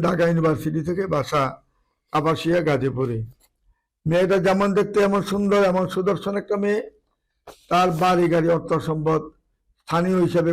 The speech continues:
কোনো জিনিসের অভাব নাই, শুধু একটা ভালো মানুষের চাওয়া তার। সে যদিও বিরাশিতে জন্ম, তার কোনো ছেলে সন্তান হবে না, সেই হেতু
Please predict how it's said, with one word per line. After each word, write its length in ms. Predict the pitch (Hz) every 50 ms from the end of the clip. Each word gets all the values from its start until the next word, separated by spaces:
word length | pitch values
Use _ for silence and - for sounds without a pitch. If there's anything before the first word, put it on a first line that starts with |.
| 170 170
কোনো 140 | 175 170 175 165
জিনিসের 320 | 185 180 175 143 175 175 175 170
অভাব 180 | 175 180 175 175 185
নাই, 140 | 185 185 - - - _ _ _ _ _ _ _ _ _ _ _ -
শুধু 140 | 175 175 185 185
একটা 140 | 175 180 185
ভালো 260 | 156 160 165 175 185 202 196
মানুষের 320 | 185 175 165 110 147 156 151 151
চাওয়া 180 | 156 147 147 147 139 139
তার। 160 | 139 143 139 151 - _ _ _ _ _ _ _ _ _ _ _ _ _ _ _ _ _ _ _ _ _ _ -
সে 140 | - 165 165 175 175 170 170 - - - - _ _ _ _ _ _ _ _ -
যদিও 280 | 143 151 147 180 196 185
বিরাশিতে 480 | 180 202 202 202 185 - 196 175 208 202 175
জন্ম, 180 | 208 202 202 202 202 165 196
তার 120 | 190 185 175 196
কোনো 140 | 190 185 180
ছেলে 240 | - 185 185 185 185 156 170
সন্তান 240 | 175 170 175 175 160 151
হবে 140 | 160 165 165
না, 120 | 160 151 - - _ _ _ _ _ _ _ _ _ _ _ _ _ _ _ _ _ _ _ _ _ _ _ _ _ _ _ _ _ _ -
সেই 180 | - 165 175 185
হেতু 240 | 202 196 190 190 190